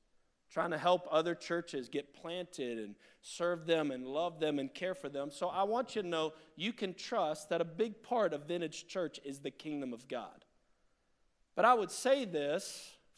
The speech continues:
for our church. We can't love other churches if we aren't loving our church.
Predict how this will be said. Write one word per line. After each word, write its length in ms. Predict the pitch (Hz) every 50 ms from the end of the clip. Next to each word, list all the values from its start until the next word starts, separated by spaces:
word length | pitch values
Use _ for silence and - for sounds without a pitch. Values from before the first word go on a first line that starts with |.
| - -
for 200 | 202 202 196 -
our 200 | 180 175 170 165
church. 600 | - - - 185 165 135 - - - - - - - _ _ _ _ _ _ _ _ _ _ _ _ _ _ _ _ _ _ _ _ _ _ _ _ _ _ _ _ _ _ _ _ _ _ _ -
We 200 | 180 233 285 285
can't 840 | 294 - - - 254 269 254 208 175 180 190 247 240 - - - - - _ _ _ _ _ _ _ _ _ _ _ _ _ _ _ _ _ _ _ _
love 460 | - 151 185 226 233 233 220 196 180 - - - - - _ _ -
other 300 | - 233 240 226 214 -
churches 840 | - - - 233 214 202 - - - 135 110 101 107 - - - - - _ _ _ _ _ _ _ _ _ _ _ _ _ _ _ -
if 180 | 220 226 180 185
we 180 | 226 269 269
aren't 240 | 254 240 233 226 202
loving 400 | 180 196 208 196 202 196 190 180
our 240 | 170 151 160 160 151
church. 540 | - - - - 107 85 - - - -